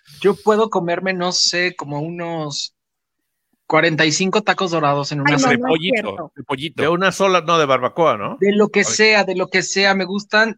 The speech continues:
Speaker 1: me gusta
Speaker 3: ¿Esos?
Speaker 1: pollo, papa, requesón, frijolitos, los tacos de frijolitos, dorados de frijolitos. Chulada.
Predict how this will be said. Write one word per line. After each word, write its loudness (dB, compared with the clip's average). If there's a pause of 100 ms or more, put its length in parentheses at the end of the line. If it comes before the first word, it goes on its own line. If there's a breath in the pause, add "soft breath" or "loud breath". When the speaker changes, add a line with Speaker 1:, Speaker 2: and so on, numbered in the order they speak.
(140)
Speaker 1:
me -6
gusta -4
Speaker 3:
¿Esos? -4 (100)
Speaker 1:
pollo, -4
papa, 0
requesón, -2
frijolitos, -2
los -6
tacos -4
de -2
frijolitos, -6
dorados -2
de -8
frijolitos. -8 (1160 loud breath)
Chulada. 2